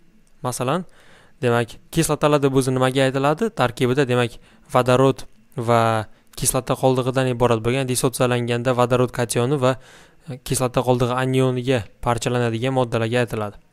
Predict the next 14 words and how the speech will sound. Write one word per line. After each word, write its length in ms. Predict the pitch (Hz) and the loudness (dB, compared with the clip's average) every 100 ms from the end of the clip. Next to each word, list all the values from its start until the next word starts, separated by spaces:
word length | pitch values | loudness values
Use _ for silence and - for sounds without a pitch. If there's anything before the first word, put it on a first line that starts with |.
| - | -12
Ya'ni, 300 | 120 113 107 - - - - | -4 -4 -4 -10 -20 -14 -2
Brensted 480 | 135 131 120 127 120 | 2 2 2 -2 4
Lowry 340 | 123 123 123 | 4 4 4
bo'yicha 380 | 117 117 - 196 | 2 0 0 -2
o'zidan 480 | 175 120 113 117 107 - - - | 0 -2 0 -2 -2 -12 -20 -2
vodorod 360 | 127 123 131 113 | 0 2 2 0
protoni 400 | - 123 127 123 | -2 0 0 -2
chiqaradigan 600 | - - 127 123 127 123 | -4 0 0 0 0 0
moddalar 380 | 120 113 117 110 | -2 -2 -2 -2
kislota 480 | - 117 120 117 117 | -6 -6 -6 -6 -4
deyiladi. 440 | 117 117 131 233 - - - - | -2 0 -2 -2 -8 -20 -20 -4
Lewis 340 | 120 120 147 139 | 2 4 4 4
bo'yicha 320 | 127 123 131 | 2 2 2
esa 280 | 127 202 | 2 0